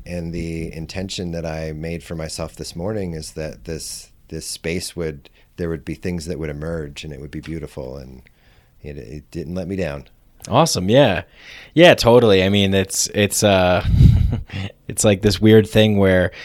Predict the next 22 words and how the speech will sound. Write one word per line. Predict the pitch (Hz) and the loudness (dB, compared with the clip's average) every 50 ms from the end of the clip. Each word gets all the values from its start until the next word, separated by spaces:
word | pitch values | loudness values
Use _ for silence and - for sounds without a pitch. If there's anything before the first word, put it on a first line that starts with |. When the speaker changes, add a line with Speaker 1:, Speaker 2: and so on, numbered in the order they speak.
| - - - - | -18 -18 -10 -2
Speaker 2:
you're | - 98 101 | 2 2 4
like, | 98 98 95 - - | 4 4 2 2 4
"Yeah, | 175 202 175 123 | 4 6 6 6
well, | 98 95 98 98 101 98 | 4 4 4 4 2 2
we'll | 98 101 104 | 0 -2 -2
just, | 101 107 98 - - - | -2 -2 -4 -4 -2 -2
like, | 107 101 98 98 - | -2 -2 -2 -4 -4
let | 92 92 101 | -4 -2 -2
it | 107 101 90 | -2 -4 -4
be | - 101 110 120 123 127 120 | -2 0 2 2 2 2 0
and | 107 95 95 | 0 -2 -2
whatever | 92 90 92 95 98 95 101 101 | -4 -2 -2 -2 -2 -2 0 0
it | 98 | 2
is | 101 107 123 135 135 131 117 107 | 2 2 2 2 2 0 -4 -6
and | 101 92 90 90 90 87 | -6 -6 -6 -6 -6 -6
allow | 85 82 92 98 101 98 | -6 -6 -4 -4 -4 -6
it | 101 - | -6 -4
to | - 110 | -2 0
emerge." | 104 101 110 120 127 120 - | 0 2 4 4 4 4 2
But | - 107 95 | 0 0 2
then | 110 107 | 2 0
there's | 104 104 104 98 92 - | 0 0 -2 -2 -4 -6